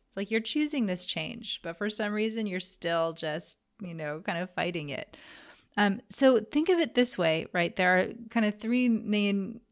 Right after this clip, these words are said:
things that you'll identify and you'll need to manage if you're going through change or wanting to facilitate it. Number one, the thought,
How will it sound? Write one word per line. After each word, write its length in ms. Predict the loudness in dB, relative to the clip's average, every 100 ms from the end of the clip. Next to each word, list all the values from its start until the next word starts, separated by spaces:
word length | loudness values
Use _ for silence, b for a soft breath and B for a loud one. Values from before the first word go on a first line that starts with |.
| -2
things 460 | 2 4 2 -4 -6
that 140 | -4
you'll 240 | -2 -2 -2
identify 640 | -4 0 0 0 0 0 0
and 240 | -2 -4
you'll 100 | -4
need 220 | -4 -6
to 100 | -4
manage 560 | -4 0 0 -2 -4 -6
if 180 | -6 -6
you're 300 | -4 -2 -4
going 460 | -6 -4 -2 0 -2
through 180 | -4 -6
change 400 | -4 -4 -6 -8
or 80 |
wanting 220 | -8 -6 -8
to 100 | -10
facilitate 640 | -10 -6 -4 -4 -6 -6
it. 200 | -6 -8 B B B B B
Number 240 | -4 2 4
one, 380 | 4 4 2 0
the 140 | -2
thought, 380 | 2 6 6 4